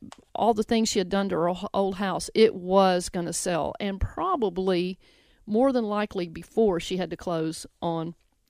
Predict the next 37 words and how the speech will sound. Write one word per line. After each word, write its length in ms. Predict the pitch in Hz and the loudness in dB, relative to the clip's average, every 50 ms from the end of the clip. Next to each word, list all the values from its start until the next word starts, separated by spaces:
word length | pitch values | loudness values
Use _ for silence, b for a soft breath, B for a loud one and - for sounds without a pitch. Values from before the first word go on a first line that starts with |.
| _ _ _ _ _ _ _ - - - | _ _ _ _ _ _ _ -20 -20 -10
the 160 | 175 - 190 | -4 -2 -2
new 200 | 185 180 180 170 | 0 0 0 -2
house. 380 | 175 180 185 156 139 - - - B B B B B B B B | -2 -2 -2 -4 -4 -6 -10 -14 B B B B B B B B
Here's 300 | B B - 330 370 320 | B B 4 4 6 6
another 320 | 262 208 202 202 208 202 185 | 6 4 4 4 2 2 0
one. 220 | 160 156 - - _ _ _ | -4 -6 -10 -12 _ _ _
Finding 580 | - _ - 226 226 269 302 294 269 285 240 214 | -12 _ 0 2 4 4 4 4 4 4 2 2
money 300 | 202 214 220 214 202 170 | 2 2 2 2 2 0
in 140 | 160 - - | -2 -2 -2
other 220 | - 185 196 202 180 | -2 -2 0 -2 -2
places 600 | - - 208 180 180 185 - - - - - - | -4 -2 -2 0 0 -2 -2 -4 -6 -6 -8 -6
to 200 | - - 190 - | -4 -4 -4 -2
avoid 520 | - 165 160 165 175 180 196 208 208 196 - - | -2 -4 -4 -2 0 2 2 2 2 0 -2 -2
asking 480 | 175 175 180 185 - - - 170 170 | -2 -2 -2 -4 -4 -4 -4 -4 -4
the 140 | 156 147 147 | -4 -4 -6
seller 520 | - - - - 196 196 196 170 147 147 151 | -4 -4 -4 -2 0 0 0 0 0 -2 -4
to 120 | - - | -4 -4
have 200 | 180 185 156 - - | -4 -4 -4 -4 -6
to 80 | - | -6
pay 240 | - - 180 160 160 | -4 -2 -2 -2 -2
the 80 | 156 147 | -2 -4
buyer's 420 | 151 156 156 160 156 156 - - | -2 -2 -2 -2 -2 -4 -6 -6
closing 400 | - - 180 170 170 170 160 175 | -6 -2 0 0 0 0 -2 -6
cost 380 | - - 180 165 - 170 - - | -4 -2 -2 -2 -2 -4 -6 -8
and 100 | - - | -8 -6
prepaid 460 | - 196 170 165 - 190 170 160 - | -4 -4 -4 -2 -2 -2 -4 -4 -4
taxes 420 | - 170 151 139 - - - 202 | -4 -4 -4 -4 -6 -8 -8 -4
and 100 | 220 240 | 0 2
insurance. 520 | 262 302 285 - - - 78 - - - - B B B B B B B B | 4 4 4 2 0 -4 -6 -8 -8 -12 -16 B B B B B B B B
And 140 | B - 196 | B -6 -4
Pat, 380 | 190 - 240 254 262 - - 190 | 0 2 2 2 2 2 -2 -4
just 320 | 202 262 302 - - - - | -4 -4 -4 -4 -8 -8 -4
as 240 | - 202 202 190 | -2 -2 -2 0
you 160 | 202 208 220 233 | 0 0 0 0
had 160 | 226 233 175 | 0 -2 -2
mentioned 480 | 185 196 202 208 208 - 185 175 160 - - | -2 -2 -2 -2 -4 -4 -6 -6 -6 -4 -2
earlier, 560 | - 196 233 240 208 180 160 156 156 156 | 0 0 2 2 0 0 0 0 0 -2